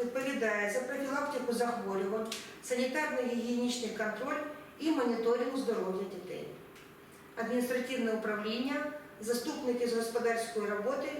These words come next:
забезпечує безпечне середовище, проводить своєчасні ремонти та постійно дотримується,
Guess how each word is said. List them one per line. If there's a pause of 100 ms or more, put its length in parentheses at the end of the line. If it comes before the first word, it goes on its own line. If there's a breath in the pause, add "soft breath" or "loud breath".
забезпечує
безпечне
середовище, (440 loud breath)
проводить
своєчасні
ремонти (600 loud breath)
та
постійно
дотримується,